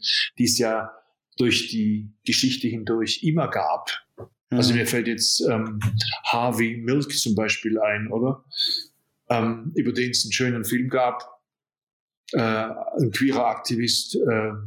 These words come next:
Speaker 1: also klar schwuler Aktivist in den U S A, der dann auch erschossen wurde, äh, von irgend so einem Idioten. Also das ist, mir,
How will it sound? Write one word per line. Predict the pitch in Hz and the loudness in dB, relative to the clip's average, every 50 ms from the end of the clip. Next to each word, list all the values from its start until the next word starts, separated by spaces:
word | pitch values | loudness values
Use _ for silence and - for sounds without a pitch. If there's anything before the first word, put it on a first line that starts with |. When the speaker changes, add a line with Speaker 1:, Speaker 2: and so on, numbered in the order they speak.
| 104 107 131 - - - | -10 -12 -12 -14 -6 -2
Speaker 1:
also | 113 107 107 104 98 98 - _ - | 0 2 2 2 2 0 -4 _ -6
klar | - 110 104 107 101 95 | -2 0 0 2 2 0
schwuler | - - - 117 131 127 123 120 | 0 0 2 2 2 4 2 0
Aktivist | 110 107 - - 110 107 113 113 - - - - | -2 -6 -4 -2 -2 0 0 0 0 -2 -4 -4
in | 120 117 | -2 -2
den | 110 110 113 120 | 0 0 0 0
U | 110 110 | 0 0
S | 107 - - | 0 0 2
A, | 107 107 104 101 - - - - - - - - - - - _ - - | 2 2 0 0 -4 -10 -12 -10 -8 -8 -8 -8 -10 -14 -18 _ -2 0
der | 113 110 110 | 0 2 2
dann | 113 110 110 | 0 0 -2
auch | 113 113 - | -2 -2 -2
erschossen | 113 113 - 117 107 104 - 113 104 | -2 0 0 2 2 0 0 0 0
wurde, | 104 104 101 104 104 104 - _ _ _ _ _ _ _ _ _ _ _ _ _ _ _ _ - | 0 0 0 -2 -4 -8 -12 _ _ _ _ _ _ _ _ _ _ _ _ _ _ _ _ 0
äh, | 117 113 113 110 107 107 | 0 2 2 2 2 0
von | 104 110 110 127 | 0 0 0 0
irgend | 113 110 107 110 101 | 2 2 0 0 -2
so | 107 | -2
einem | 107 107 107 123 | 0 0 -2 -2
Idioten. | 107 - - 117 113 113 113 - 123 - - - - _ _ _ _ _ _ _ _ _ _ - - - - - - - - | -2 -2 0 0 0 0 -4 -6 -12 -14 -14 -16 -20 _ _ _ _ _ _ _ _ _ _ -2 -2 -2 -2 -4 -6 -6 -4
Also | - 131 - 127 | 0 2 2 2
das | - 143 143 143 - - | 2 2 2 2 0 0
ist, | - - - | 0 0 2
mir, | 202 151 147 | 2 2 2